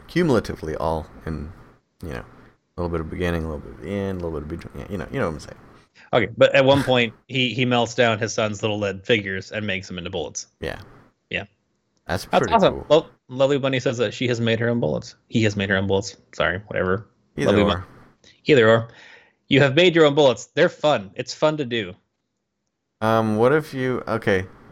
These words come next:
Speaker 1: I'm not a gun nut, but what if you fuck up the, and you jam your shit? I mean,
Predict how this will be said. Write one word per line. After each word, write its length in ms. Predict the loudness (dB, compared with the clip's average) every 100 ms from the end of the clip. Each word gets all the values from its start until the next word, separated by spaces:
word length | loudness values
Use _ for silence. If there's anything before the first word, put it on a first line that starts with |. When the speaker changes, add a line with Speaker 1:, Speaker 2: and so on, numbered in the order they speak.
| -10
Speaker 1:
I'm 140 | -6
not 180 | -2 0
a 100 | 0
gun 300 | 0 -4 -2
nut, 240 | -4 -6 -8
but 300 | -4 -2 -2 -6 -20 -20 _ _ _ _ -8
what 100 | -8
if 140 | -8
you 60 | -12
fuck 320 | -6 -6 -4
up 200 | -6 -8 -10
the, 300 | -12 -8 -8 -10 -14
and 280 | -10 -8 -8
you 380 | -8 -6 -8 -10
jam 340 | -8 -6 -4 -6
your 100 | -8
shit? 320 | -8 -8 -10 -16 -20 _ _ _ _ _ _ _ _ _ _ _ _ _
I 60 | -10
mean, 440 | -6 -6 -6 -8